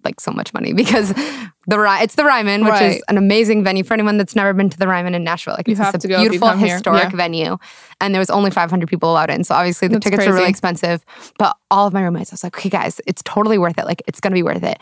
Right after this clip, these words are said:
Speaker 2: Yep.
Speaker 1: And we all came out just, like, we had ex-, experienced, like, a night of prayer.
Speaker 2: It was
Speaker 1: We were so prepared for Christmas
Speaker 2: Right.
Speaker 1: after that.
Speaker 2: Right.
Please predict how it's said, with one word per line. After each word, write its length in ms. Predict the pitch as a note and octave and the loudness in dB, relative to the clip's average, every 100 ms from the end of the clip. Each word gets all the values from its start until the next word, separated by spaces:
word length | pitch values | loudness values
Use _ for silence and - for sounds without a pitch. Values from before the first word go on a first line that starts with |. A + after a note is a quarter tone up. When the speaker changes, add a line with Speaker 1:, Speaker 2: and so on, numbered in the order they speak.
| - | -4
Speaker 2:
Yep. 200 | G3+ G3 G3+ | -4 -2 0
Speaker 1:
And 120 | A3 | 2
we 120 | A#3+ | 4
all 220 | E3 F#3+ | 4 2
came 320 | - G#3+ G3 | 0 -2 0
out 380 | E3+ E3 G#3 - _ | 0 0 0 -2 _
just, 180 | F#3+ - | -8 -6
like, 260 | F3 - _ _ _ _ _ _ | -6 -8 _ _ _ _ _ _
we 160 | F#3 | -2
had 140 | F3+ F3 | 0 0
ex-, 240 | F3 - - _ _ | -4 -12 -20 _ _
experienced, 500 | - - F3 E3+ D#3+ | -16 -2 0 0 -2
like, 100 | E3+ | -4
a 40 | |
night 260 | D#3+ D#3 - | -4 -4 -4
of 160 | - - | -6 -10
prayer. 580 | - - - - - - - - | -10 -6 -6 -6 -8 -10 -14 -2
Speaker 2:
It 100 | C4+ | 2
was 160 | D#4 C#4 | 4 6
Speaker 1:
We 80 | |
were 80 | D4+ | 4
so 160 | C4+ B3 | 4 0
prepared 600 | - C4 F3+ E3 F#3 - - | 0 -2 -2 0 -2 -4 -6
for 140 | F#3 | -6
Christmas 360 | - D#3 - F3 | -4 -6 -2 0
Speaker 2:
Right. 80 | G3 | 2
Speaker 1:
after 240 | G#3 G#3+ | 0 0
that. 280 | G#3+ G#3+ - _ | 0 0 -4 _
Speaker 2:
Right. 300 | F3 E3 | -2 -2